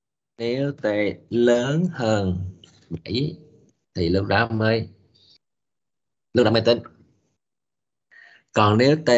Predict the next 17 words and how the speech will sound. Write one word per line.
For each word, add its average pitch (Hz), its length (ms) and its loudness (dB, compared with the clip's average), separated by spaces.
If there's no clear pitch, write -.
bằng 98 220 -2
bảy 113 280 -4
thì 104 140 -4
cái 117 340 -6
này 120 240 -4
bằng 95 140 -2
zero 104 380 0
rồi 92 200 2
thì 85 160 -2
không 98 160 -4
có 98 140 0
nghĩa. 90 280 2
Nếu 135 240 4
T 127 40 4
nhỏ 95 200 2
hơn 110 320 -6
bảy, 92 380 -6